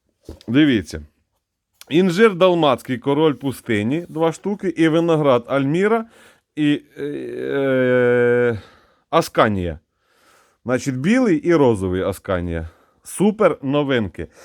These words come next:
Виявляється, друзі, виноград написано в подарок. Значить, виявляється, дана ситуація, що це в нас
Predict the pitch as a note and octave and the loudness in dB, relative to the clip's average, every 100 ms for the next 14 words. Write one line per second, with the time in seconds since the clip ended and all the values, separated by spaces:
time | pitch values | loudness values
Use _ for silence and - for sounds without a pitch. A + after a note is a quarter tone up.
0 | - - A#2 F#3 B3+ B3+ B3+ F3+ C#3 A2+ | -20 -6 2 4 4 4 4 2 0 -6
1 | B2+ C#3 G3 F#3 A#2 G2 E2+ _ - C#3 | -8 -4 -2 -4 -4 -8 -10 _ -8 -4
2 | D3+ C#3+ F3+ F#3+ D#3+ F3 E3+ D#3+ D3 E3 | 0 2 2 2 -2 -4 -4 -4 -2 0
3 | D#3+ C3 G2 - _ _ - - _ C3 | 2 2 2 -6 _ _ -20 -20 _ -2
4 | G#3+ G3 D#3+ C3+ D#3+ G#3 A#3 G#3+ E3+ C3 | 0 0 -2 0 2 4 4 4 2 2
5 | C3 F3 F3+ - B2+ C3 F#3+ A3+ A3+ - | -4 -6 -8 -10 -12 -4 -4 -2 -6 -8
6 | G3 E3+ C#3+ C3 B2+ C#3+ C#3 D#3+ D3+ G#3 | -8 -2 2 2 0 -2 -2 -4 0 2
7 | A3 G#3 G3 - | 2 4 2 -2